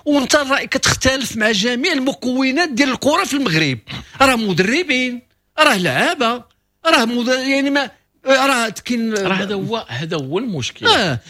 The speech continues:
Speaker 2: دابا
Speaker 1: آه.
Speaker 2: فاش كيخرج المسؤول،
Speaker 1: آه.
Speaker 2: المسؤول كيخرج باش كيكالمي الناس، ماشي باش كيدير شعاله. المسؤول فاش كيخرج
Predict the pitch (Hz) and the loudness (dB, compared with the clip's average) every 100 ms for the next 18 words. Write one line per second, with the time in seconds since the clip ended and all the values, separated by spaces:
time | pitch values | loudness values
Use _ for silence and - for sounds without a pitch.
0 | - 165 185 240 208 - 190 - 170 127 | -8 -2 0 0 -2 -4 -8 -8 -8 -6
1 | 135 135 - 143 107 - _ _ _ 165 | -6 -6 -8 -6 -8 -8 _ _ _ -8
2 | 123 104 _ - 110 123 - 180 185 135 | -6 -8 _ -10 -4 -4 -2 -2 -2 -4
3 | - 156 160 92 - _ _ 98 165 196 | -4 -2 -2 -4 -10 _ _ 0 2 2
4 | - - _ - 113 - 160 131 113 92 | -2 -6 _ -12 -12 -6 -6 -4 -6 -6
5 | 85 73 - _ - 202 370 339 - - | -10 -14 -18 _ -10 -6 -6 -4 -6 -8
6 | 120 131 - 101 85 85 71 - _ _ | -6 -6 -4 -6 -6 -6 -10 -18 _ _
7 | _ _ 156 - 294 202 - - - - | _ _ -6 -6 -6 -6 -6 -6 -8 -8
8 | 220 254 | -8 -10